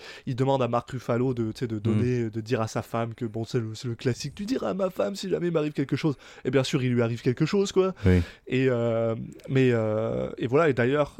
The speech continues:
Speaker 1: euh, quand, euh, Anders, on lui donne, quand, euh, Nick Cage, Joe Anders, on lui donne la Silver Star, pour avoir été genre un commandant parfait, ce qu'il fait, c'est qu'il donne la Silver Star à Mark Ruffalo et il dit : « T'iras donner la Silver Star à,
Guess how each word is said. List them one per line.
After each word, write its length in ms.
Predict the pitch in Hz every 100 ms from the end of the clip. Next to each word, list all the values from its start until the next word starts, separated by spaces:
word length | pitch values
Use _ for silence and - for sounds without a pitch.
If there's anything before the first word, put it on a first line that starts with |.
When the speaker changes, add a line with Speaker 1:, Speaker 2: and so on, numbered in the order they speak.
| -
Speaker 1:
euh, 340 | 117 110 107 -
quand, 380 | 151 147 143 - -
euh, 240 | 113 107 -
Anders, 380 | 123 117 139 135 -
on 60 |
lui 140 | 110 110
donne, 220 | 123 120 -
quand, 160 | 110
euh, 160 | 101 101 -
Nick 200 | - 113
Cage, 260 | - 120 107
Joe 160 | 117 113
Anders, 220 | 110 117 -
on 40 |
lui 100 | 104
donne 340 | 104 131 131 110 - - - 113
la 480 | 117 113 113 110 107
Silver 400 | - 131 117 113
Star, 540 | - 156 165 185 113 - _ _ _
pour 280 | - 139 131
avoir 260 | 110 131 127
été 300 | - 135 127
genre 400 | 113 107 104 - - -
un 160 | - 110
commandant 480 | - 123 113 117 120
parfait, 460 | 113 - - 165
ce 140 | 165 -
qu'il 100 | 131
fait, 240 | - 156
c'est 140 | - 127
qu'il 180 | 120
donne 220 | 107 143 139
la 80 | 120
Silver 300 | - 123 120
Star 240 | - 139
à 80 | 127
Mark 220 | 120 120
Ruffalo 500 | - 120 - 120 143
et 100 | 143
il 40 | 117
dit : « 220 | 117 156
T'iras 260 | - 117 113
donner 260 | 127 131
la 100 | 123
Silver 300 | 110 127 113 104
Star 320 | - 127 - 127
à, 240 | 113